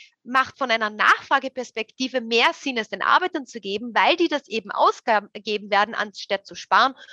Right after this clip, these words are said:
und dadurch weiter die Nachfrage zu stimulieren.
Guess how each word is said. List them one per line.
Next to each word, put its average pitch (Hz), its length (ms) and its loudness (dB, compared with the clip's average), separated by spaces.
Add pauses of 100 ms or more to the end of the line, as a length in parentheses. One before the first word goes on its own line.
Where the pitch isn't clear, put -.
(160)
und 294 180 -6
dadurch 277 340 0
weiter - 280 0
die 220 100 -8
Nachfrage 185 500 -4
zu - 140 -20
stimulieren. 160 720 -12